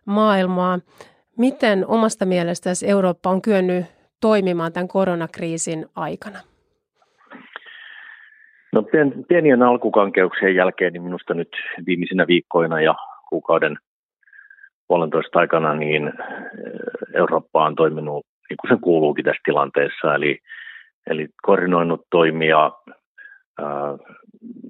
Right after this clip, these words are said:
Speaker 2: jakanut informaatiota jäsenmaiden välillä. On tehty ennen kaikkea talouden, talouden turvaamiseksi, niin on tehty iso, merkittäviä isoja päätöksiä. Ja, ja, tota,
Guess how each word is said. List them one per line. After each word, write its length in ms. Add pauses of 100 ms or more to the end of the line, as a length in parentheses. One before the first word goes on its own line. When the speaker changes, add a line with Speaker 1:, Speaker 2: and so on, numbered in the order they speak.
(280)
Speaker 2:
jakanut 340
informaatiota 840
jäsenmaiden 500
välillä. 380 (600)
On 120
tehty 500 (200)
ennen 120
kaikkea 300
talouden, 520 (720)
talouden 400
turvaamiseksi, 840
niin 160
on 80
tehty 320
iso, 260
merkittäviä 640
isoja 420
päätöksiä. 640 (880)
Ja, 300
ja, 220
tota, 360